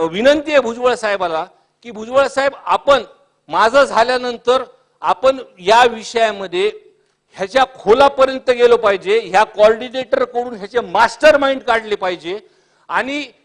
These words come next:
ह्याचा तपास खालपर्यंत गेल्यानंतर पूर्ण महाराष्ट्रासमोर चित्र आलं पाहिजे आणि आपण ह्याची न्यायालयीन प्र-, अ, म-, म्हणजे चौकशी ही आपण मागावं, ही माझी विनंती आहे. गृहमंत्री साहेब,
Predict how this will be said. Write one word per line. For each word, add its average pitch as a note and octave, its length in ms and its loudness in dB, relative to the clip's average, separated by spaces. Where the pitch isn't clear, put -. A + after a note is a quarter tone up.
ह्याचा C4 300 -2
तपास C4 580 0
खालपर्यंत B3 540 -2
गेल्यानंतर G#3 560 -6
पूर्ण A3 340 -12
महाराष्ट्रासमोर G#3+ 1000 -6
चित्र F#3+ 280 -12
आलं F#3 140 -4
पाहिजे F3 340 -6
आणि G#3+ 360 -8
आपण G#3 360 -4
ह्याची F#3+ 260 -14
न्यायालयीन G#3 600 -2
प्र-, - 320 -10
अ, E3+ 280 -2
म-, D#3 280 -2
म्हणजे E3 300 -8
चौकशी A3+ 600 -2
ही A#3+ 100 -10
आपण A#3+ 340 2
मागावं, G#3+ 360 4
ही A3 80 -8
माझी G#3 280 -8
विनंती F#3+ 420 -10
आहे. D#3 240 -6
गृहमंत्री A3 480 -6
साहेब, A3+ 200 -6